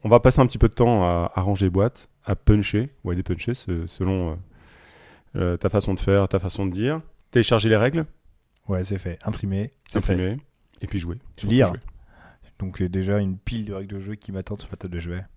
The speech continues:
Speaker 2: Et j'imagine que beaucoup d'auditeurs, c'est pareil.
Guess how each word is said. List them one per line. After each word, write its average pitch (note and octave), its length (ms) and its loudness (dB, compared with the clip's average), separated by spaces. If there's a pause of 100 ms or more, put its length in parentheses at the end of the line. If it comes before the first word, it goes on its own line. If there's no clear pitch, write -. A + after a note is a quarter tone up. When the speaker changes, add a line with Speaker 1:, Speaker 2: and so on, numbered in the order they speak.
(840)
Speaker 2:
Et A2+ 80 2
j'imagine G#2+ 360 -2
que A#2 120 -2
beaucoup A#2+ 320 -2
d'auditeurs, A#2+ 420 0
c'est D#3+ 140 -2
pareil. C#3+ 400 -2